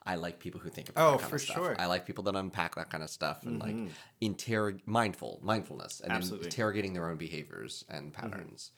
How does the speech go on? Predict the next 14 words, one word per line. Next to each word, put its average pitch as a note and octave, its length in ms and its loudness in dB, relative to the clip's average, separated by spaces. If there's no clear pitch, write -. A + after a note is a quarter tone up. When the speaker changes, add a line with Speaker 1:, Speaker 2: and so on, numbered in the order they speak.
Speaker 2:
Mm-hmm. G#2+ 160 -4
Speaker 1:
'Cause F#2+ 100 -2
I G#2+ 60 6
feel G#2+ 160 0
that G2+ 140 6
also F#2 240 2
just F2+ 200 -6
lends E2 240 -4
to E2+ 80 -8
communication - 680 -10
as - 180 -14
well. - 340 -8
Speaker 2:
Mm-hmm. A2 240 -4
Speaker 1:
Like, E2+ 220 -2